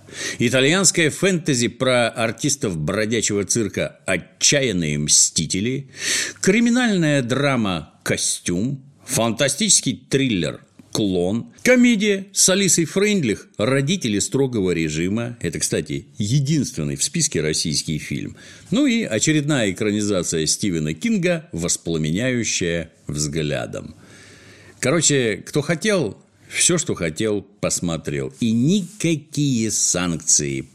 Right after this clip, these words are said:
помешать этому уже не смогут. Ну а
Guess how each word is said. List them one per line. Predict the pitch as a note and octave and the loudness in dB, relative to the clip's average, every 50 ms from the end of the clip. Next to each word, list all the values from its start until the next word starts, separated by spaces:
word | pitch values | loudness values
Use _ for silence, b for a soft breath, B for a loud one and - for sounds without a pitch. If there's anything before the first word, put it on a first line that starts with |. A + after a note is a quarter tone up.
| - | -4
помешать | - A#2 A2+ G#2+ G#2 G#2 G2 - - F#3 F3+ E3+ D3+ | -2 0 0 0 0 0 -2 0 0 0 0 -2 -2
этому | E3 D#3 C#3+ D3 C#3 C3 B2+ B2 A#2 - - | -2 -4 -2 -2 -2 -2 0 -2 -4 -4 -4
уже | F2 E2 D2+ D2 D#2 E2 F2 F#2+ G#2 F#2+ - - - | -4 -4 -2 -2 -2 0 0 0 -2 -4 -8 -12 -10
не | - D2+ D#2 D#2 D2+ | -6 -4 -2 -2 -2
смогут. | - - D2+ D2 C#2+ C2+ C2 A#1+ A1 A1 G1+ - - - - B B B B B B B B B B | -2 -2 -4 -4 -4 -4 -6 -6 -8 -10 -10 -12 -14 -20 -20 B B B B B B B B B B
Ну | B F#2+ G2+ G#2 G2+ | B 0 2 2 2
а | F#2 E2+ D2+ C#2 C#2 - | 2 0 -2 -4 -6 -10